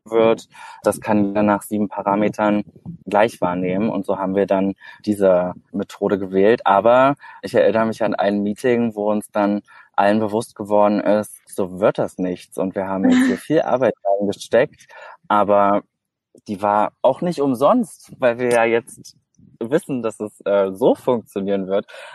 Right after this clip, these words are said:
Speaker 1: Aber, ähm, wir müssen nochmal neu anfangen. Und,
Speaker 2: Ja.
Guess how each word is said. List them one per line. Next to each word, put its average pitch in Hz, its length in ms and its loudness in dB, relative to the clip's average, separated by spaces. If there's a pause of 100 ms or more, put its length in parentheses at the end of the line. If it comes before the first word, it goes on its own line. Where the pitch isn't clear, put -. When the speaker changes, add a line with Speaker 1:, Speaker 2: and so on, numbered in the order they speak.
(140)
Speaker 1:
Aber, 160 960 0
ähm, 120 560 0
wir 123 140 -2
müssen 113 300 -2
nochmal 123 320 -2
neu 95 180 0
anfangen. 85 480 -10 (480)
Und, 98 240 0
Speaker 2:
Ja. 98 160 -2